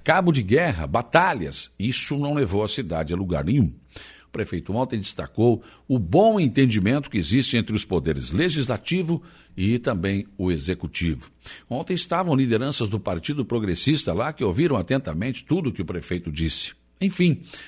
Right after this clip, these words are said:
pessoas que estão entendendo que neste momento é preciso lutar pela cidade.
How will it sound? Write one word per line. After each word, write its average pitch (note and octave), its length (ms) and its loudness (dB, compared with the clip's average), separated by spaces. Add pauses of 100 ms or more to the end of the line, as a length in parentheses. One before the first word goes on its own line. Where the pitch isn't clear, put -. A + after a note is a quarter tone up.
(120)
pessoas D#3 400 0
que - 80 0
estão D#3+ 240 0
entendendo A2+ 560 2 (280)
que C3 100 2
neste F#3+ 320 2
momento B2 440 0 (240)
é - 80 -4
preciso C#3 460 -2
lutar C#3 380 0
pela F#3+ 420 4
cidade. C#3 580 2